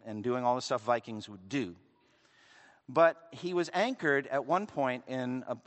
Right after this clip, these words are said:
a place called the Isles of Scilly, S C I L L Y. That is how you pronounce it,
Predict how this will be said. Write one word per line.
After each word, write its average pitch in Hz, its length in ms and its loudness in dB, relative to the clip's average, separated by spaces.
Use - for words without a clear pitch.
a 120 240 -4
place 143 220 -4
called 127 220 -2
the 127 100 -8
Isles 139 320 2
of 135 100 -6
Scilly, 110 600 -6
S 120 160 -6
C 123 180 -10
I 113 240 0
L 110 160 -2
L 107 140 -4
Y. 90 260 -2
That 95 180 -10
is 117 200 -8
how 117 100 -4
you 120 140 -6
pronounce 98 440 -12
it, 107 120 -16